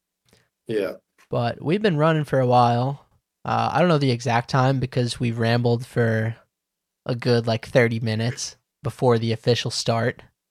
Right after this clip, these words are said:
Speaker 2: But I
Speaker 1: I
Speaker 2: think we're,
Speaker 1: think
Speaker 2: we're chilling at, like, an hour, so I'm down to, uh,
Speaker 1: Yeah.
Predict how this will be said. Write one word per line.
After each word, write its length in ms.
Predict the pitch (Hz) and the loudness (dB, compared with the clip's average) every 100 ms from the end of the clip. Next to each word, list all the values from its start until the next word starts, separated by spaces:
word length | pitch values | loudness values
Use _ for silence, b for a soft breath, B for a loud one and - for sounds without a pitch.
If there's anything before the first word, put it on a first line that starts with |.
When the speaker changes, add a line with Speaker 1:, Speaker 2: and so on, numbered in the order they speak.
| _ _ _ _ _ - | _ _ _ _ _ -6
Speaker 2:
But 200 | 117 113 | -2 0
I 80 | 127 | 2
Speaker 1:
I 20 | |
Speaker 2:
think 260 | 208 220 214 | 4 4 6
we're, 120 | 180 | 2
Speaker 1:
think 100 | - | 2
Speaker 2:
we're 80 | 156 | -2
chilling 320 | - 196 151 | 2 2 2
at, 80 | 131 | 0
like, 160 | 127 | -2
an 80 | 120 | -2
hour, 440 | 110 110 117 127 135 | -2 0 0 -2 -4
so 260 | - 123 | -4 -2
I'm 240 | 120 117 175 | 0 2 4
down 260 | 139 127 | 4 4
to, 220 | 127 131 117 | 0 -2 0
uh, 120 | 113 | 0
Speaker 1:
Yeah. 200 | 113 | 0